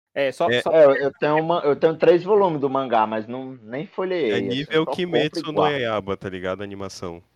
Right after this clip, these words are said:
Speaker 2: Parece que o, as
Speaker 3: Nossa,
Speaker 2: cores
Speaker 3: aí
Speaker 2: tá
Speaker 3: sim.
Speaker 2: voando ali na tua cara, sabe, cara? Tu fica, "Caraca, mano."
Speaker 1: É muito
Speaker 3: É,
Speaker 1: foda.
Speaker 3: esses novos
Speaker 1: É.
Speaker 3: animes tão muito bem animados, né? Eles têm muito investimento, eu acho, né? Esses
Speaker 1: É.
Speaker 3: medalhão, assim.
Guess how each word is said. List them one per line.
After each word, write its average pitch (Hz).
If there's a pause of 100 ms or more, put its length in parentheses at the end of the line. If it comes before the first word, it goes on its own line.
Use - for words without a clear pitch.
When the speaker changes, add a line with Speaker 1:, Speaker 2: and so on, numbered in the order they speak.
(180)
Speaker 2:
Parece 104
que -
o, 131
as 110
Speaker 3:
Nossa, 156
Speaker 2:
cores 135
Speaker 3:
aí -
Speaker 2:
tá 139
Speaker 3:
sim. 139
Speaker 2:
voando 135
ali 127
na 131
tua 135
cara, 123
sabe, 113
cara? 98
Tu -
fica, 101
"Caraca, 110
mano." 85 (120)
Speaker 1:
É -
muito 127
Speaker 3:
É, -
Speaker 1:
foda. 180
Speaker 3:
esses 156
novos 147
Speaker 1:
É. 143
Speaker 3:
animes 131
tão 127
muito 123
bem 113
animados, 95
né? 98
Eles 104
têm 117
muito 117
investimento, 113
eu 85
acho, 92
né? 95 (240)
Esses 107
Speaker 1:
É. 104
Speaker 3:
medalhão, 98
assim. 87